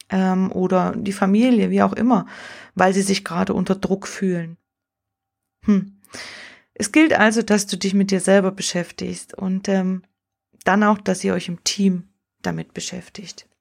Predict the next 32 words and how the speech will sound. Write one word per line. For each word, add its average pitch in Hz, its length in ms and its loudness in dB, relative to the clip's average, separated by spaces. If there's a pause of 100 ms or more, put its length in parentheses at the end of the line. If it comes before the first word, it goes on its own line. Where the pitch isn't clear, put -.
(760)
Ich - 180 0
hoffe, 285 260 4
dass 214 180 0
ich 208 120 -8
dir 202 120 0
ein 196 100 0
bisschen 220 300 -4
was 185 140 -6
mitgeben 208 480 -4
konnte 190 320 -4
jetzt, 185 440 -6
ähm, 180 320 -12 (140)
zum 196 240 -4
Thema. 202 460 2 (260)
Es - 160 -8
geht 233 140 2
natürlich 202 440 2
immer 285 260 6
alles 208 280 2
noch 190 240 0 (100)
in 226 220 6
die 196 140 0
Tiefe, 247 560 0 (680)
aber 202 460 4
ich - 80 -2
denke 277 240 -2
für 214 160 -2
heute, 202 340 0 (240)
ho, 311 120 4 (800)
reicht's 208 480 0
erstmal 180 840 2
an 175 400 -2